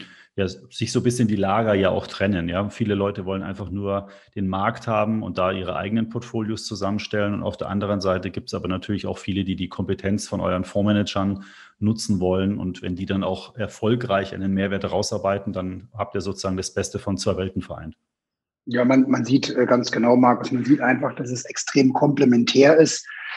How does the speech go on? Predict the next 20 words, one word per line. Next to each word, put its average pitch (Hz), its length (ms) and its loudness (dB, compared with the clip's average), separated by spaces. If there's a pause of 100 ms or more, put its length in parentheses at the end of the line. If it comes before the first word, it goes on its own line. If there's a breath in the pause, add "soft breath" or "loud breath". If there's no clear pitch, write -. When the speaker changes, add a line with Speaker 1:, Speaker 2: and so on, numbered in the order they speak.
(160 loud breath)
Speaker 2:
das - 180 -8
Produktangebot. 135 1200 6
Äh, 127 160 4
man 127 240 6
muss 135 180 -2
letztendlich 131 640 0
für 127 120 -8
jeden 131 360 2
Trend 135 420 0
und 143 160 -12
für 131 100 -12
jeden, 127 500 2
äh, - 200 -12
Kunden 135 400 -6
ein - 80 -12
Produktangebot 120 920 -4
zur 127 100 -12
Verfügung 131 560 6
stellen. 123 600 4 (420 loud breath)
Und 120 420 -4